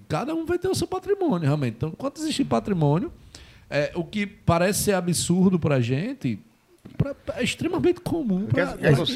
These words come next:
Speaker 1: tá
Speaker 2: cite uma,
Speaker 1: passando, né?
Speaker 2: uma coisa bacana? É, toda, todo o, a Copa do Mundo e toda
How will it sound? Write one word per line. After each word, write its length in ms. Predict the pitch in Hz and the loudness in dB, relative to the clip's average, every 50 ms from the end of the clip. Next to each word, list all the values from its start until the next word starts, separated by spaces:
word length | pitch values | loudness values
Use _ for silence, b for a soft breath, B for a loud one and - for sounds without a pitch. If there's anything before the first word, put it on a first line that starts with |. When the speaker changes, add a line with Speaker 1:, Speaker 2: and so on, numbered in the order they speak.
| 151 - | -2 -2
Speaker 1:
tá 60 | - | -2
Speaker 2:
cite 60 | - | -2
uma, 60 | - - | 0 0
Speaker 1:
passando, 380 | 131 120 - 175 156 147 135 127 | 0 0 0 0 0 0 -2 -4
né? 40 | 120 | -4
Speaker 2:
uma 140 | 110 110 | -6 -4
coisa 200 | - 123 107 107 | -4 -4 -4 -2
bacana? 640 | 95 95 90 85 - - 120 123 117 98 82 82 80 - - | -2 -2 -4 -4 -4 -6 -6 -6 -4 -4 -6 -6 -8 -8 -6
É, 160 | 87 90 87 - _ _ _ _ | -6 -6 -6 -8 _ _ _ _
toda, 720 | - 151 165 180 185 175 170 165 160 151 147 - - - - _ _ _ _ - - _ | -4 -4 -2 -2 -2 0 0 0 0 0 -2 -4 -8 -10 -16 _ _ _ _ -20 -10 _
todo 220 | 123 135 143 151 151 143 127 123 - | -6 -4 -4 -4 -6 -8 -10 -10 -8
o, 300 | 95 104 101 - - 95 | -8 -8 -6 -6 -4 -4
a 160 | 92 92 92 - | -4 -4 -6 -6
Copa 260 | - - 113 - - | -6 -6 -6 -6 -6
do 80 | 101 95 | -8 -6
Mundo 440 | 98 107 127 139 151 147 147 143 143 - _ _ - _ | -6 -4 -4 -4 -4 -6 -8 -10 -12 -16 _ _ -14 _
e 80 | 110 107 | -10 -10
toda 1000 | - _ _ - 101 101 107 104 107 107 107 107 104 104 101 98 92 90 85 - | -10 _ _ -8 -6 -6 -6 -6 -6 -4 -4 -4 -4 -4 -4 -6 -6 -8 -10 -12